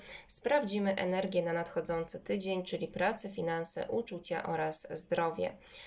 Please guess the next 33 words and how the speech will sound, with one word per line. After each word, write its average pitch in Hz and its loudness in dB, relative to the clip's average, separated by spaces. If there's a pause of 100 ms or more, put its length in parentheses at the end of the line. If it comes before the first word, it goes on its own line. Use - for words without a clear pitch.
(260)
Przypominam, 247 4
kochani, 185 2
że 220 2
czytanie 190 2
to 175 -2
jest - 0
ogólne, 202 2
dlatego 170 -2
też 160 -4
nie 180 0
musi 196 0
rezonować 185 2
z - 4
każdym 180 2
z 170 2
Was. 175 2 (340)
Jeżeli 214 6
macie 190 2
ochotę 202 2
na 165 2
czytania 165 0
prywatne, 190 2
zapraszam 170 -2
do 156 -4
kontaktu. 214 -2 (380)
Adres 247 4
e-mail 190 4
znajdziecie 196 2
w - -10
opisie 196 2
pod 165 -2
tym 156 4
filmem. 160 0